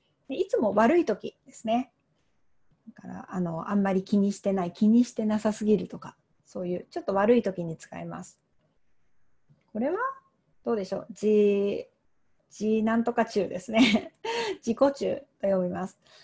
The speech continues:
自己中っていうのは、あの、もともとは自己中心的っていう言葉を短くして自己中って言うんですけど、その、いつも自分が中心になってると考える。その考え方が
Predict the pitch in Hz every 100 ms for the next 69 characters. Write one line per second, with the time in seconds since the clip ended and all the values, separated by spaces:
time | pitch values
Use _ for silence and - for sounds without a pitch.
0 | _ _ _ 214 220 233 403 466 453 294
1 | 214 196 185 190 208 196 208 190 214 240
2 | 311 339 339 220 208 262 220 202 196 196
3 | 196 190 190 190 196 190 - 185 185 185
4 | 185 185 185 190 277 294 226 214 214 214
5 | 185 - - 175 190 196 190 180 170 175
6 | 180 180 170 - 180 220 226 - - _
7 | _ _ _ 226 208 202 339 381 247 185
8 | 196 190 208 214 208 - 208 208 202 190
9 | 202 190 196 - - 120 92 _ 339 339
10 | 226 190 185 175 - - _ _ _ 240
11 | 240 233 214 190 190 185 180 180 220 247